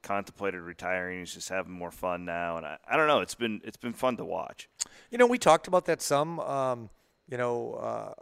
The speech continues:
Speaker 2: I've, I certainly noticed it. You know, and that could be a combination of his staff, and it could be a combination, and probably is a big factor, is,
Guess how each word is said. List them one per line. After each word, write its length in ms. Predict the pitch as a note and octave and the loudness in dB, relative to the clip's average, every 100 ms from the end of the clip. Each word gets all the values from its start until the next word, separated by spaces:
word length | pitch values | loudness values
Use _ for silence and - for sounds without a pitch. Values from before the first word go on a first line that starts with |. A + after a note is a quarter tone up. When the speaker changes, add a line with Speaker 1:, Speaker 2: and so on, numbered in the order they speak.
| - | 0
Speaker 2:
I've, 220 | D3 C#3+ C#3 | 6 6 6
I 180 | C3 C#3 | 4 4
certainly 380 | - D#3 C3+ B2 | 2 -4 -4 -2
noticed 400 | A2 A2+ - B2+ | 0 0 -2 -6
it. 120 | - _ _ _ _ _ C#3+ | -8 _ _ _ _ _ -6
You 80 | B2 | -2
know, 140 | A#2+ | 0
and 200 | A#2+ A2+ | -2 -2
that 160 | A#2 - | -4 -2
could 180 | B2+ | -6
be 140 | A#2 A#2+ | -2 -4
a 60 | |
combination 680 | - B2 A#2 G#2+ A2+ A#2 A#2+ | -4 -6 -4 -4 -6 -8 -8
of 120 | G#2+ | -6
his 100 | G2+ | -6
staff, 560 | - - G#2 A#2 C#3 - - | -6 -2 0 0 -2 -10 -12
and 260 | A#2 A2 | -12 -10
it 120 | G#2+ - | -10 -8
could 140 | B2 | -8
be 80 | A2 | -6
a 40 | |
combination, 640 | - A#2 A2+ G#2+ A#2 - A2 | -6 -6 -4 -4 -6 -8 -10
and 120 | G2+ | -8
probably 300 | A#2 B2 A#2+ | -4 -2 -2
is 100 | F2+ | -6
a 60 | F#2 | -8
big 280 | F2+ C3 B2+ | -8 -8 -4
factor, 440 | G2+ F#2+ - G#2 | -2 -2 -6 -8
is, 160 | G2+ | -8